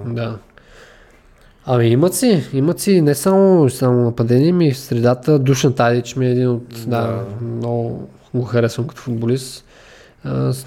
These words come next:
Speaker 1: Милинкович, Савич. Между другото е този
Speaker 2: Според
Speaker 1: Саша Лукич от Торино.
Speaker 2: Мгм.
Speaker 1: Съм, съм играл срещу него.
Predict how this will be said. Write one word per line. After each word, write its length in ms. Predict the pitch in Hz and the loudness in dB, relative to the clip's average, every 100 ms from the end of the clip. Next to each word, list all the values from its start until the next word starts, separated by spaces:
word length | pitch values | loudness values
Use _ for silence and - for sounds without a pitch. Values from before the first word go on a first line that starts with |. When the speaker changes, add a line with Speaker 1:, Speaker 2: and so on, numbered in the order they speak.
| - 135 | -8 0
Speaker 1:
Милинкович, 580 | 127 123 120 127 120 | 4 4 2 2 0
Савич. 1080 | - 123 123 123 127 - - - - - - _ _ - - - _ _ | 0 2 2 0 -2 -10 -10 -10 -12 -16 -20 _ _ -20 -20 -20 _ _
Между 200 | 131 123 | 0 2
другото 280 | 139 139 143 | 4 2 2
е 60 | 135 | 0
този 500 | 143 139 131 120 120 | 0 0 2 0 -2
Speaker 2:
Според 40 | - - - | -10 -20 -14
Speaker 1:
Саша 440 | - 139 131 127 | -2 0 0 0
Лукич 800 | 120 139 139 202 - - - - - - | 2 2 0 -6 -6 -8 -8 -12 -16 -10
от 120 | 127 - | -10 -6
Торино. 540 | - 120 123 127 160 | 0 2 4 4 0
Speaker 2:
Мгм. 300 | 180 131 131 131 - | -2 -4 -4 -4 -10
Speaker 1:
Съм, 380 | - - - 127 | -20 -10 -4 -4
съм 200 | - 127 | 0 2
играл 260 | 120 131 135 | 2 2 0
срещу 300 | - - 120 | -4 -8 -2
него. 260 | 113 101 | -2 -2